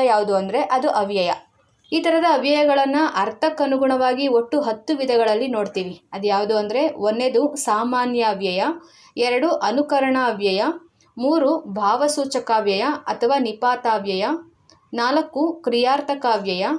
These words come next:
ಐದು ಸಂಬಂಧಾರ್ಥಕಾವ್ಯಯ, ಆರು ಕೃದಂತಾವ್ಯಯ, ಏಳು ತದ್ದಿತಾಂತಾವ್ಯಯ, ಎಂಟು ಅವಧಾರಣಾರ್ಥಕಾವ್ಯಯ, ಒಂಬತ್ತು ಸಂಬೋಧಕಾರ್ಥಕಾವ್ಯಯ, ಹತ್ತು ಪ್ರಶ್ನಾರ್ಥಕಾವ್ಯಯ.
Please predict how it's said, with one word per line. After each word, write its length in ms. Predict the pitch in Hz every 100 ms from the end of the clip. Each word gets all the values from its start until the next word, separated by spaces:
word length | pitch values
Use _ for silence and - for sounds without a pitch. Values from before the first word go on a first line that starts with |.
| - _ _ _ _ 220
ಐದು 380 | 262 240 330
ಸಂಬಂಧಾರ್ಥಕಾವ್ಯಯ, 1300 | 339 226 208 254 285 254 233 233 233 220 196 190 185 240 320 _ _ _ _ _ _
ಆರು 320 | 240 277 262 330
ಕೃದಂತಾವ್ಯಯ, 880 | 247 233 277 277 240 202 196 185 247 330 - _ _ _
ಏಳು 380 | 233 262 262 302
ತದ್ದಿತಾಂತಾವ್ಯಯ, 1080 | 311 214 254 285 262 254 254 220 196 190 190 277 311 - -
ಎಂಟು 300 | 262 277 302
ಅವಧಾರಣಾರ್ಥಕಾವ್ಯಯ, 1600 | 359 220 233 262 269 277 277 277 247 240 254 254 226 220 202 196 294 339 - - -
ಒಂಬತ್ತು 640 | 240 262 294 294 285 339
ಸಂಬೋಧಕಾರ್ಥಕಾವ್ಯಯ, 1500 | - 240 220 226 247 277 277 254 240 233 240 226 208 202 185 254 311 - - - -
ಹತ್ತು 420 | 233 320 - 359
ಪ್ರಶ್ನಾರ್ಥಕಾವ್ಯಯ. 1080 | 370 - - 240 233 240 233 208 190 180